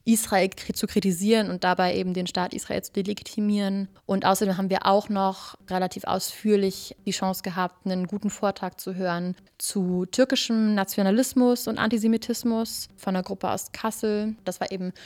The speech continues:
so die Bandbreite von Themen, die sicherlich nicht alles abdeckt, aber einen Versuch darstellt, sich dem Thema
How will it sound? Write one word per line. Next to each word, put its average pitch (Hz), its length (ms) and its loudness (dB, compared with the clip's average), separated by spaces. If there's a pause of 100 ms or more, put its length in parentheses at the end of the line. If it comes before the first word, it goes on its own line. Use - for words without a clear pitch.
(160)
so 202 160 -2
die 190 120 -2
Bandbreite 185 1000 -2 (140)
von 190 320 -4
Themen, 202 540 0
die 190 240 0
sicherlich 196 440 -2
nicht 190 460 -4
alles 190 280 0
abdeckt, - 680 0
aber 190 460 0
einen 196 100 -4
Versuch 196 320 -4
darstellt, 180 500 -2
sich 185 120 -8
dem 185 160 -6
Thema 175 420 -4